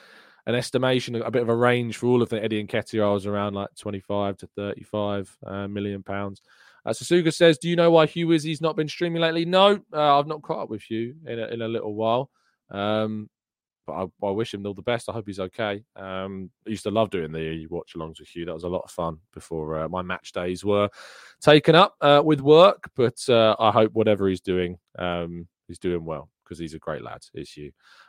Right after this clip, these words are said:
Uh, Aus-, Angela says, uh, "Australians, uh, go to games when the Premier League teams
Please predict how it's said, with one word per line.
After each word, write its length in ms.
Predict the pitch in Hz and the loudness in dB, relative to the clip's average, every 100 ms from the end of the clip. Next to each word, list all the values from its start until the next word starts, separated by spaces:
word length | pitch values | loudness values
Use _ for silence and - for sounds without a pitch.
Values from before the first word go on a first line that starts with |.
| - | -2
Uh, 160 | 117 | 0
Aus-, 200 | 123 131 - | 0 -2 4
Angela 340 | 165 180 151 | 4 4 0
says, 420 | 143 143 127 110 123 | -2 0 0 -2 -4
uh, 120 | 117 | -4
"Australians, 760 | 123 - 165 156 147 131 120 - | -4 -2 2 2 0 -4 -12 -8
uh, 180 | 117 113 | -4 -2
go 260 | 107 117 113 | 0 0 0
to 120 | 113 | -2
games 440 | 110 107 107 104 | -4 -4 -6 -8
when 320 | 107 104 101 101 | -4 -4 -4 -8
the 60 | |
Premier 300 | - 117 107 | -8 -6 -4
League 180 | 101 98 | -6 -6
teams 440 | 117 104 101 98 | -6 -6 -8 -14